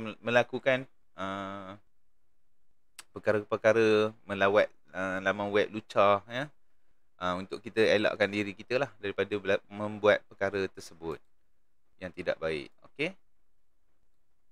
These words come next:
Ha, ni. <clears throat> Okey, ha, cara mengelakkan diri daripada set cyber. Ha, ini lakonan lah. Ha, ini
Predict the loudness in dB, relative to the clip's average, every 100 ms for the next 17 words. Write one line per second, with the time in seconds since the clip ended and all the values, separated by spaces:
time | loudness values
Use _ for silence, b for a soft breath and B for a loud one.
0 | -20 -20 -20 -20 -20 -20 -20 -20 -20 -20
1 | -14 -6 -6 -6 -10 -10 -20 -20 -20 -20
2 | -20 -20 -20 -20 -20 -20 -20 -20 -20 -20
3 | -12 -10 -12 -16 -20 _ _ -14 -2 -2
4 | -2 -8 -4 -2 0 0 -2 -4 -6 -2
5 | 0 4 6 8 6 4 -4 -20 -20 -20
6 | _ -20 -20 -12 -4 -2 0 0 0 2
7 | 0 2 6 6 6 4 4 4 2 0
8 | -2 -4 0 4 4 2 -2 -2 -8 -20
9 | -20 -12 -10 -6 -4 0 0 -2 -4 -2
10 | -4 -2 -4 -6 -20 -14 -12 -12 -10